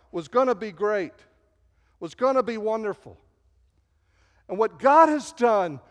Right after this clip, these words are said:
when he saves a soul, in uniting that person with Christ, he in effect puts you in Christ. He puts you in his most favorite place in the universe, in Christ. And whoever is in Christ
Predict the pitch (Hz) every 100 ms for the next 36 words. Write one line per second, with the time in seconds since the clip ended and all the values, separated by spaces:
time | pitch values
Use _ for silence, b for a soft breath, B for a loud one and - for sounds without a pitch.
0 | b 196 208 226 214 - 285 294 311 269
1 | 247 214 - 220 185 127 82 _ _ _
2 | _ _ _ _ _ _ _ _ 196 214
3 | 214 233 277 320 302 277 254 247 247 -
4 | 208 196 - 220 185 147 - b b _
5 | 302 320 302 - 233 202 - 302 330 -
6 | 247 226 294 320 - 233 196 185 247 240
7 | 294 302 - 269 233 220 214 208 226 208
8 | - 311 381 381 381 370 370 b b b
9 | 254 349 370 320 - - _ - 381 381
10 | 392 359 262 185 107 - - _ _ _
11 | _ _ _ _ - 320 320 285 349 339
12 | 220 - - _ _ _ _ _ _ _
13 | _ _ _ 175 202 330 370 359 320 311
14 | 269 - 247 202 135 - _